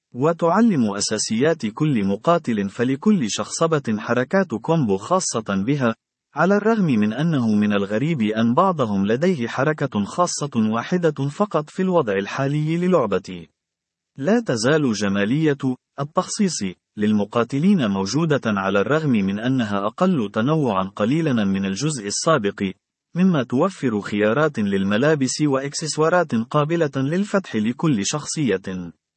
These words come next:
يتم فتح الضربات القاضية والوحشية، Fatalities and Brutalities، لكل شخصية، بالإضافة إلى المقدمات، Intros، بينما تلعب بمقاتل محدد،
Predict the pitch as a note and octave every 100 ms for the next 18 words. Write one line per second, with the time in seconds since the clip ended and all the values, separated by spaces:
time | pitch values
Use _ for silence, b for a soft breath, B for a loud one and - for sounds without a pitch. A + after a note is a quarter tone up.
0 | _ _ _ _ _ B2 D3+ A3+ B3+ G3
1 | A2 E3 - A2+ F#2+ G2+ A2+ C#3+ D3+ B2+
2 | F#2+ - G#2 G#2 D#3+ C#3+ A#2 F#2+ F#2+ F#2+
3 | G2 - F3 F3 C#3 C3 B2+ - _ _
4 | - G3 G3 F3+ F3 D3 D3 C3+ B2 B2
5 | A#2 C3 D#3 D#3 D3+ B2 A#2 G2 E2 D#2+
6 | - _ _ B2 C#3+ D#3+ B3+ G3 A2+ G#2
7 | - - F3 E3 A#2 G#2 G2 G2+ A2 C#3
8 | E3 C3 A#2 G2+ G#2 G2 F#2+ G#2 G#2 G2
9 | A2 C#3 D#3 C#3 C3 - _ _ _ A#3
10 | C3+ G#2 F#2+ F2 - _ _ D3 F#3 D#3
11 | G2+ G2+ C#3+ F#3+ E3 A#2 G#2 G2+ G#2 -
12 | F3+ F3 A2+ F#2+ G2+ G#2 E3+ D3 A#2+ B2